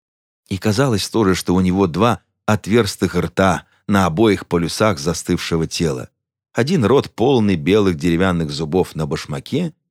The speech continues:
этот рот вопил, он был разинут в бешеном требовании каши, обращённом к пыльному небу.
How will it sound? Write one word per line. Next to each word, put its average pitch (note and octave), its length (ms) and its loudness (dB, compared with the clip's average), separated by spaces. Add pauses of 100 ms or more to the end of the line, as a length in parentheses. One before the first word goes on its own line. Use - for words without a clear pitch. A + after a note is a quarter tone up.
этот C#3 260 0
рот C#3 200 2
вопил, A2+ 580 0
он A2+ 180 0
был G2 240 2
разинут G#2 460 0
в D#2 80 -10
бешеном G2+ 520 0
требовании F#2+ 540 0
каши, F2+ 500 -2 (160)
обращённом F#2+ 680 0
к - 120 -12
пыльному E2+ 420 0
небу. D#2+ 440 -4